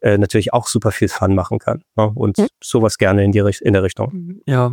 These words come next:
Speaker 3: allein weg an Resident Evil vier denke, ne? Boah, ey, so was denn nochmal so richtig neu interpretiert, aber trotzdem im Kern immer dasselbe Spiel, was man kennt und liebt und dann einfach nochmal, ja, das ist schon, das hat Potenzial.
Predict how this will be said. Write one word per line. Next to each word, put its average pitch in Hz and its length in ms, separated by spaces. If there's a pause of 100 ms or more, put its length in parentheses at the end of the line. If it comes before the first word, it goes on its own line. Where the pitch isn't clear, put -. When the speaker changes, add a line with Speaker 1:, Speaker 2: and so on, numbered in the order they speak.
Speaker 3:
allein 143 280
weg 147 140
an 143 80
Resident 151 300
Evil 147 200
vier 175 240
denke, 135 240
ne? 139 300
Boah, 113 280
ey, 120 280
so 147 240
was 196 160
denn 180 120
nochmal 165 300
so 165 80
richtig 165 300
neu 165 100
interpretiert, 175 560
aber 151 160
trotzdem 208 320
im 190 120
Kern 208 260
immer 214 160
dasselbe 196 340
Spiel, 220 220
was 202 120
man 185 140
kennt 202 240
und 170 100
liebt 196 240
und 175 120
dann 170 120
einfach 160 200
nochmal, 156 240
ja, 131 260 (920)
das 135 160
ist 139 120
schon, 131 220
das 127 80 (180)
hat - 160
Potenzial. 160 680